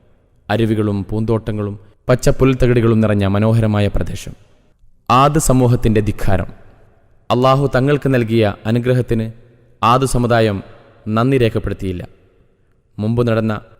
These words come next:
ഭയങ്കരമായ ഒരു പ്രളയത്തെക്കുറിച്ചുള്ള വാർത്ത അവരുടെ പിതാക്കളിൽ നിന്നും അവർ കേട്ടിട്ടുണ്ടായിരുന്നു. ആ പ്രളയക്കെടുതികളുടെ അടയാളങ്ങൾ അവർ കണ്ടിരുന്നു. പക്ഷേ അതൊക്കെ അവർ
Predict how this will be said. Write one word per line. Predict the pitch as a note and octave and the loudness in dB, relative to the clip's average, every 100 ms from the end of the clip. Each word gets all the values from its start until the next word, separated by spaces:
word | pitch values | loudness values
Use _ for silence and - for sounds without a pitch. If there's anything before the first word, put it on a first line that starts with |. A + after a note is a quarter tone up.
| G2 | -6
ഭയങ്കരമായ | A2+ A#2 B2 B2 A#2 A#2 A#2 A#2 | -2 0 0 0 0 2 0 0
ഒരു | A2+ A#2 | -2 -2
പ്രളയത്തെക്കുറിച്ചുള്ള | G#2+ A#2+ A#2 B2 A#2 A2+ A2+ A2+ | 0 0 0 -2 -4 -4 -2 -2
വാർത്ത | G#2+ G#2+ - G#2+ - - | -2 -4 -8 -12 -14 -6
അവരുടെ | A#2+ B2 | -2 0
പിതാക്കളിൽ | A#2+ B2+ C3+ C#3 C3 | 0 0 0 0 0
നിന്നും | A#2 G2 E2+ - - | 0 -4 -8 -16 -10
അവർ | G#2+ A2 - | -4 -4 -2
കേട്ടിട്ടുണ്ടായിരുന്നു. | A#2+ A#2 A2 G#2+ G#2 F#2+ F2+ - - _ _ _ _ _ _ | -4 -4 -6 -2 -2 -2 -6 -14 -20 _ _ _ _ _ _
ആ | - C#3 E3 - | -2 0 0 -4
പ്രളയക്കെടുതികളുടെ | B2 B2+ D3+ C#3+ C3 B2 B2+ A#2 A2+ - | 0 0 0 0 -2 0 0 0 -2 -2
അടയാളങ്ങൾ | G#2+ A2 A#2+ B2 A#2 G2+ - | -2 0 2 0 -2 -6 -10
അവർ | G2+ G#2+ - | -8 -6 -6
കണ്ടിരുന്നു. | G#2 A2 G2 F2 - _ - | -4 -4 -4 -8 -14 _ -12
പക്ഷേ | G2 - F#2 F2 _ _ _ _ _ - | -10 -6 -8 -8 _ _ _ _ _ -8
അതൊക്കെ | G#2+ G#2+ - - | -4 -4 -6 -8
അവർ | G2+ | -8